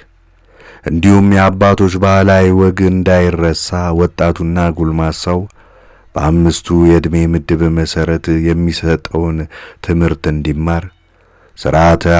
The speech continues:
ሃይማኖት አስተዳደርና ዳኝነት እንዲጠበቅ በማዘዝና በመምከር የዚህን ተግባር የሚያጠኑና የስልጣኑ ወራሽ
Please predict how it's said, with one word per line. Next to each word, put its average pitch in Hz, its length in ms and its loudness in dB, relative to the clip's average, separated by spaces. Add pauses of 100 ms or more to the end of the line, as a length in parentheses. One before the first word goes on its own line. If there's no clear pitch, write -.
ሃይማኖት 85 640 0
አስተዳደርና 90 840 -2 (140)
ዳኝነት 90 640 -2
እንዲጠበቅ 90 800 -6 (380)
በማዘዝና 92 840 2 (160)
በመምከር 90 580 -2 (520)
የዚህን 80 640 0
ተግባር 80 560 0 (840)
የሚያጠኑና 78 880 -2 (840)
የስልጣኑ 78 600 0 (200)
ወራሽ 80 440 2